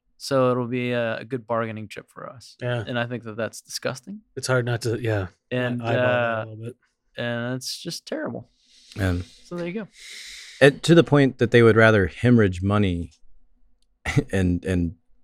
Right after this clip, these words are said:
Speaker 3: I don't know, feel right at the end of the day than just simply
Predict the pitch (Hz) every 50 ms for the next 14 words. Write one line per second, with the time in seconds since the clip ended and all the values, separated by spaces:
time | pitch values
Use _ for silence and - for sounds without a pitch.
0 | _ - - 65 64 78 95 90 82 80 - - - 113 107 92 82 76 76 80
1 | 87 98 - - - - - - - 110 - - 131 127 131 135 135 135 131 135
2 | 135 135 139 143 139 139 - 101 98 104 104 95 95 92 85 - - 92 85 -
3 | - - 101 92 90 92 92 90 85 80 78